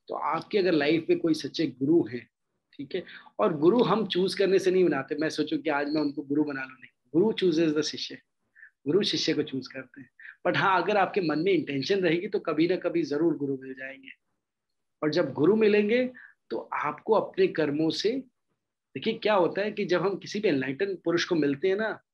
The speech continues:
एकता जी, तो अंदर से अपने आप ही हल्का मिल-, हल रहा है। हमने कुछ नहीं किया, हमने बात भी नहीं की, हमने कुछ भी नहीं बोला, देखा भी, मतलब, हमने देख-, देखा बस उनको,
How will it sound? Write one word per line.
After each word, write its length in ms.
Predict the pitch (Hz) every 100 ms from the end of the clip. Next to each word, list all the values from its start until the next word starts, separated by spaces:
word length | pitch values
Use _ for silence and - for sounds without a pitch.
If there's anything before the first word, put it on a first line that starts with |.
| _ _
एकता 240 | 147 - 175
जी, 240 | 156 139 - _ -
तो 60 |
अंदर 340 | - 180 180 214
से 140 | 226
अपने 300 | 208 185 214
आप 160 | 226 226
ही 60 | 196
हल्का 260 | 160 160
मिल-, 320 | 156 139 131 123
हल 100 | 127
रहा 100 | 131
है। 60 | - _ _ -
हमने 180 | 208 254
कुछ 220 | 254 240
नहीं 140 | 254 226
किया, 120 | 196
हमने 140 | 214
बात 240 | 202 202 208
भी 140 | 240
नहीं 160 | 220 175
की, 60 |
हमने 180 | 175 180
कुछ 220 | 175 202
भी 100 | 247
नहीं 100 | 226
बोला, 300 | 196 170 147
देखा 380 | 131 160 175 190
भी, 180 | 180 175
मतलब, 340 | 160 170 185
हमने 120 | 180 180
देख-, 280 | 160 151
देखा 280 | 156 170 208
बस 200 | 202 185
उनको, 400 | 196 185 277 285